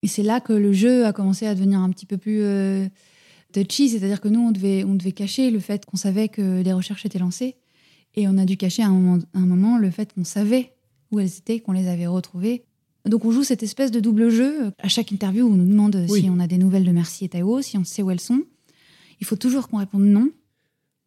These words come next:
Speaker 2: C'est difficile, mais en même temps, euh, encore une fois, on maintient le cap et, euh, on essaye d'être droit.
Speaker 1: Depuis le jour où on sait qu'on va faire, euh,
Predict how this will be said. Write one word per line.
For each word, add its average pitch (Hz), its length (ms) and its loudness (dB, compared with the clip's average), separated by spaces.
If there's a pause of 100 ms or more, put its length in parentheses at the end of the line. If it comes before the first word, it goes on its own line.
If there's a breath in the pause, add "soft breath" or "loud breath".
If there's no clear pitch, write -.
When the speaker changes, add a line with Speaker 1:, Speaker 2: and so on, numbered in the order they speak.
Speaker 2:
C'est - 160 -2
difficile, 190 540 -4
mais 180 140 0
en 156 80 0
même 156 220 0
temps, 202 340 -4
euh, 131 480 -2
encore 143 300 -4
une 151 80 2
fois, 190 160 -4
on 175 80 2
maintient 156 320 0
le 143 80 0
cap 170 340 -4 (140)
et, 127 260 0
euh, 117 600 -4 (580 soft breath)
on 139 80 4
essaye 151 280 4
d'être 139 180 2
droit. 131 280 -2 (1300)
Speaker 1:
Depuis 208 280 0
le 208 100 6
jour 226 380 4
où 190 320 0
on 190 80 0
sait 208 220 -2
qu'on 208 120 -4
va 180 140 -2
faire, 190 240 -6
euh, 170 280 -6